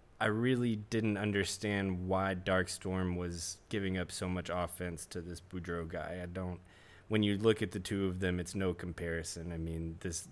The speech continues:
this Darkstorm guy's got, got basically every single thing you could ask for out of a big-time babyface.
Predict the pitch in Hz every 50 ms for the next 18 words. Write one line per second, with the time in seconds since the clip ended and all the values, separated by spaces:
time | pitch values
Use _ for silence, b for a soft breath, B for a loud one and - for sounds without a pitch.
0 | - - 104 90 98 101 104 98 95 90 - - 92 90 92 - 90 87 87 85
1 | 87 87 85 85 85 82 - - - - - B B B B B B B B 120
2 | 101 95 104 - 131 127 113 - 95 - 87 80 80 92 101 90 90 82 80 -
3 | 98 90 87 82 80 - 95 90 87 85 80 - 85 82 85 87 90 - - -
4 | 95 87 85 85 85 82 80 85 80 82 90 85 80 - - 85 80 82 82 82
5 | 80 78 76 - - 87 87 87 -